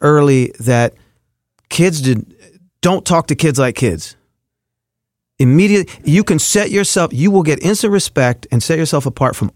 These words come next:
all other adults the minute that you walk up to that kid and treat him like he's forty-five.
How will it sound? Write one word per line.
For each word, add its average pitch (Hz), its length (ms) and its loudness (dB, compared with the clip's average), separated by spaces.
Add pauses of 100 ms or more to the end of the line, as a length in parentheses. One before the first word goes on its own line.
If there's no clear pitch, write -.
all 151 260 2
other 139 220 0
adults 120 420 -2
the 104 100 -4
minute 135 300 0
that 120 200 -2
you 156 100 2
walk 143 260 0
up 135 120 -4
to 131 80 -4
that 123 140 -2
kid 131 200 0
and 104 80 -2
treat 127 200 0
him 120 120 0
like 110 140 -4
he's 123 140 -4
forty-five. 107 680 -2